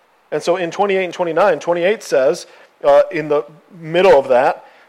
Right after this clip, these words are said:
"All who have separated themselves from the peoples of the land to the law of God."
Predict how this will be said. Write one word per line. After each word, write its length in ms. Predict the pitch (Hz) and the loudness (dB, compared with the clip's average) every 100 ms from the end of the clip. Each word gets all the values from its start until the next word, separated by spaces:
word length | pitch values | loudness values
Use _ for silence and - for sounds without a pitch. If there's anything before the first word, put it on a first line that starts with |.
| _ _ - | _ _ 2
"All 340 | 165 196 214 | 4 6 4
who 140 | 196 180 | 2 2
have 240 | 170 156 | 2 2
separated 560 | - 214 202 170 151 147 | 2 2 4 4 4 0
themselves 760 | 139 - 113 110 135 156 - _ _ _ | -4 -2 0 0 -2 -4 -14 _ _ _
from 280 | _ 202 185 | _ -2 0
the 80 | 175 | 0
peoples 420 | 196 208 196 165 | -4 -4 -4 -2
of 260 | - 175 156 | 0 0 2
the 100 | 156 | 2
land 600 | 160 208 180 143 147 - _ _ _ _ _ | 2 2 2 0 -4 -12 _ _ _ _ _
to 320 | - 214 220 | -6 -4 -2
the 140 | 202 185 | 2 4
law 360 | 160 147 151 | 6 6 6
of 140 | 147 147 | 2 2
God." 420 | 185 180 - | 4 4 0